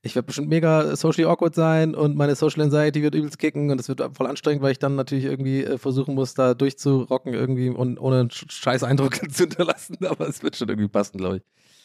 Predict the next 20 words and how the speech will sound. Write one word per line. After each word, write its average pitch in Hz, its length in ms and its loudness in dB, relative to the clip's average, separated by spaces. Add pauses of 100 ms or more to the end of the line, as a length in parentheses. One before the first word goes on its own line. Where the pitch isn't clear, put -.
(380)
Ja, 110 260 0 (220)
nee, 139 320 4 (260)
also 147 480 4
in 147 100 0
diesem 170 280 4
Sinne, 175 400 2 (260)
haut 160 300 0
rein. 147 320 2 (260)
Das - 160 -8
war's, - 400 -2
äh, 131 320 4 (540)
für, 120 720 4
äh, 101 800 4
für - 120 -18
diese 233 180 -2
Woche 101 280 -4
T 98 160 -4
V 95 100 -4
R 80 140 -2
S. - 300 -8